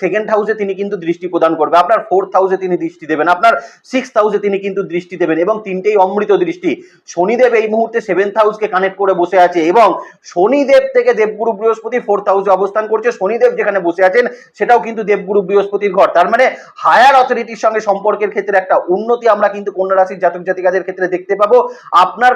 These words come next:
কাজের রেকগনিশন অন্য কেউ নিয়ে চলে যাচ্ছিল, সেখানে একটা ভালো ফলাফল কন্যা রাশির জাতক জাতিকারা কিন্তু অবশ্যই, অবশ্যই প্রাপ্ত করবেন। তবে একটা কথা এখানে কন্যা রাশির জাতক জাতিকাকে মাথায় রাখতে হবে, দ্বিতীয় এবং ষষ্ঠ ভাবে দেবগুরু বৃহস্পতির দৃষ্টি আছে, সেভেন্থ হাউসে শনি থাকছে, এখানে কন্যা রাশির জাতক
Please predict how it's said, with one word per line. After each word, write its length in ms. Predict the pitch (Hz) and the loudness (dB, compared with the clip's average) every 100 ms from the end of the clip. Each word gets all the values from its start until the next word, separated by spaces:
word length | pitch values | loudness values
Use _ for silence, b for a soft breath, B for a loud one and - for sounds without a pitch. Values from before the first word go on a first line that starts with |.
| 220 | 2
কাজের 220 | 214 226 220 | 2 4 2
রেকগনিশন 480 | 214 214 220 226 196 | 2 0 -2 0 0
অন্য 140 | 202 220 226 | 0 0 0
কেউ 120 | 220 | 0
নিয়ে 140 | 214 202 | 0 -2
চলে 180 | 196 185 | 0 2
যাচ্ছিল, 240 | 185 180 240 233 | 2 2 -2 -2
সেখানে 280 | - 214 226 220 | -4 -2 0 0
একটা 140 | - 175 | -2 -2
ভালো 140 | 185 180 | -2 0
ফলাফল 320 | 170 170 233 - B B 269 | 2 4 4 2 B B -2
কন্যা 220 | 220 247 | 2 4
রাশির 280 | 226 226 185 | 2 0 -4
জাতক 200 | 185 185 | -2 -2
জাতিকারা 340 | 180 185 180 175 | -4 0 0 0
কিন্তু 160 | 185 208 - 151 | -4 -8 -2 0
অবশ্যই, 340 | 175 180 180 151 | 0 0 0 0
অবশ্যই 260 | 147 233 226 | -2 -6 0
প্রাপ্ত 260 | 180 175 185 175 | 0 0 -2 -2
করবেন। 260 | 165 160 131 B B - | 2 2 0 B B -2
তবে 200 | - 220 233 226 | 0 2 2 0
একটা 140 | 208 180 | 0 0
কথা 140 | 180 175 | 0 0
এখানে 160 | 180 175 | -2 -4
কন্যা 180 | 156 156 | -4 0
রাশির 240 | 165 175 151 | -2 -2 -6
জাতক 180 | 151 143 | -6 -8
জাতিকাকে 320 | 151 170 185 156 | -10 -8 -6 -2
মাথায় 240 | 135 147 143 | 0 2 2
রাখতে 160 | 143 156 | 2 2
হবে, 120 | 151 120 b b _ | 2 -2 b b _
দ্বিতীয় 320 | 160 170 220 240 220 | -10 -8 0 0 2
এবং 100 | 233 220 | -2 -2
ষষ্ঠ 220 | 170 - 202 | -4 -2 -2
ভাবে 120 | 196 185 | 0 0
দেবগুরু 280 | 175 185 190 | 0 2 0
বৃহস্পতির 440 | 180 190 190 190 180 | 2 -2 -2 -6 -6
দৃষ্টি 200 | 185 - 196 | -12 -8 -8
আছে, 100 | 208 | -6
সেভেন্থ 240 | 175 175 185 | -4 -4 -2
হাউসে 220 | 180 185 180 | 0 0 -2
শনি 180 | 165 170 160 | -2 -2 -2
থাকছে, 240 | - 156 127 b b b 330 | -2 -4 -6 b b b -2
এখানে 240 | - 254 247 | 0 0 0
কন্যা 180 | 214 208 | -2 0
রাশির 240 | 202 202 | -2 0
জাতক 180 | 175 190 | -2 -2